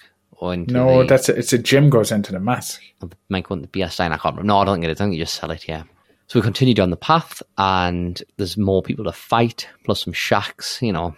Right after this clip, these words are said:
Speaker 1: how it goes. But at the very end, there's a door, and this door has a barrier on it, so you couldn't obviously open it from the other side. If you remove the barrier, it takes you back to the village, but it's now repopulated by plenty of people to attack us.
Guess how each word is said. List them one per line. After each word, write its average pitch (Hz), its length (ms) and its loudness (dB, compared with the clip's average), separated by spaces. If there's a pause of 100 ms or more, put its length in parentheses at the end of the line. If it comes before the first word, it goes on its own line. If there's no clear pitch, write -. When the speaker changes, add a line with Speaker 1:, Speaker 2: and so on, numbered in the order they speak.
Speaker 1:
how 90 140 -2
it 85 80 -6
goes. 92 300 2
But 87 140 -2
at 82 60 -4
the 87 60 -6
very 120 260 2
end, 87 140 -2
there's 92 100 -4
a 95 60 -4
door, 80 380 -2 (280)
and 92 160 -4
this 120 140 -2
door 87 420 0 (120)
has 80 500 -6
a 87 60 -8
barrier 104 480 2
on 80 140 -8
it, 67 140 -14
so - 160 -8
you 76 200 -8
couldn't 101 340 -4
obviously 90 300 -10
open 95 220 -4
it 92 40 -10
from 95 120 -12
the 85 60 -6
other 78 100 -8
side. - 380 -2 (340)
If 90 100 -8
you 85 80 -6
remove 151 240 6
the 104 100 2
barrier, 82 460 -2 (260)
it - 120 -6
takes - 360 -6
you 87 180 0 (120)
back - 240 -2
to - 80 -8
the 107 100 -2
village, 120 500 0 (180)
but - 180 0
it's - 160 -8
now 85 240 0
repopulated 87 880 -2
by - 320 -4
plenty 151 400 0
of 104 80 -4
people 95 240 -10
to - 140 -18
attack - 280 -10
us. - 300 -16